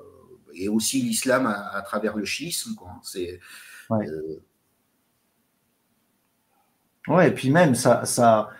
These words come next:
Speaker 2: quand il parle de justesse, de pensée juste, de parole juste, d'action juste, et cetera,
Speaker 1: Ouais, ouais, c'est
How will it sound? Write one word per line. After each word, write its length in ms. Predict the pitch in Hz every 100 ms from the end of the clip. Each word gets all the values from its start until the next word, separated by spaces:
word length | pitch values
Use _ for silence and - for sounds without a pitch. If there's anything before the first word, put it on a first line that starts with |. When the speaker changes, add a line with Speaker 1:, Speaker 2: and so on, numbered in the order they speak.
| _
Speaker 2:
quand 240 | - 131 -
il 80 |
parle 260 | - 139 131
de 60 | 117
justesse, 640 | 123 120 - 143 139 113
de 80 | 117
pensée 400 | 113 113 - 110
juste, 420 | 107 120 123 110
de 60 |
parole 320 | 98 104 107 101
juste, 260 | 110 107
d'action 400 | 98 95 - 101
juste, 320 | 98 113 -
et 100 | 98
cetera, 460 | - 156 95 113 95
Speaker 1:
Ouais, 140 | 95
ouais, 60 | - -
c'est 80 | _